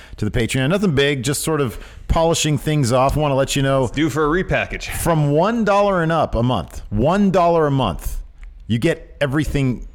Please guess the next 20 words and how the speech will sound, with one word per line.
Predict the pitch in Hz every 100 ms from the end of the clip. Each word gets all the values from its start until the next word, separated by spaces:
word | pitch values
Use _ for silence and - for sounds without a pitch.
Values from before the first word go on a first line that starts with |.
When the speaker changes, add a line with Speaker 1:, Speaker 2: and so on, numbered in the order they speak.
| -
Speaker 1:
Well, | 101
you | 101
get | 110 123 98
the, | 101 92
at | 85
least | 113 -
the | 98
recaps | 117 135 92 85 -
and | 90
the |
new | 92 120
show. | 110 92
Monday | 104 123
through | 123 113
Friday | - 113 131
shows | 123 147 143 -
are | 98 -
ad | 104 120 120
free. | - 113 120 104 69 67
Speaker 2:
Yeah. | - 120 113